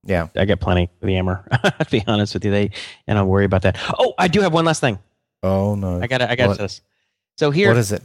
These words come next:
Speaker 2: here is, here's, here, it's almost like a blog post. I'm thinking is startups
Speaker 1: <laughs>
Speaker 2: are by definition suffering from N I H, or not invented here syndrome.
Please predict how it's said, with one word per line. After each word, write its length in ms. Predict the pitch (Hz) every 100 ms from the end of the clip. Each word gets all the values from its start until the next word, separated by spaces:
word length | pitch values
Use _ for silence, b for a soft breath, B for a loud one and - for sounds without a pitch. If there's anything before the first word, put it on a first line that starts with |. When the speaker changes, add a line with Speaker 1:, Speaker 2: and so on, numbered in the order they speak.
| _ _ _ _
Speaker 2:
here 120 | 170 151
is, 180 | - _ _ _ _ _ -
here's, 260 | 147 160
here, 240 | - 147 160
it's 160 | 147
almost 200 | 196 226
like 80 | 165
a 60 | 113
blog 300 | 113 110 110
post. 320 | 101 82 117
I'm 80 | 117
thinking 260 | 120 107
is 180 | 82 -
startups 480 | - 160 202 226 123
Speaker 1:
<laughs> 40 | 127
Speaker 2:
are 120 | 135
by 160 | 127
definition 680 | 113 117 113 110 110 110 101
suffering 520 | 98 - 117 - 110
from 340 | 101 - 98 92
N 100 | 110
I 220 | 104 92 78
H, 340 | - - - -
or 100 | 101
not 240 | 95 -
invented 340 | - 101 95 92
here 140 | -
syndrome. 440 | - - - 50